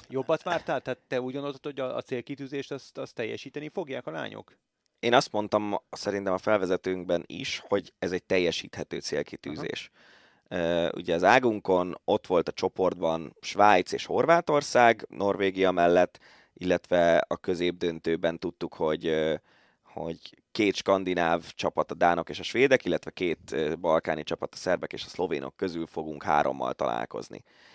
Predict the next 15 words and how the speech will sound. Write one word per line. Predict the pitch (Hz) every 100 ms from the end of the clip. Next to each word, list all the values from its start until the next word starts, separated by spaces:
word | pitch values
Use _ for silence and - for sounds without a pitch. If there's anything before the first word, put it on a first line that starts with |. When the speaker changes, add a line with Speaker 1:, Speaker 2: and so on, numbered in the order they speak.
| - _ _
Speaker 2:
És | 90 95 95 - - - _ _
én | 123
azt | 165 -
mondtam | 113 110
a, | 101 98 98
a | 85 -
felvezetőben | 110 120 104 92 - 78 95
is, | 170
hogy | 127
ez | 123
a |
nyolcadik | 131 143 104 85 78 -
hely, | 117
ez | 120 104 -
összejöhet, | 120 - 87 82 95 110 190 -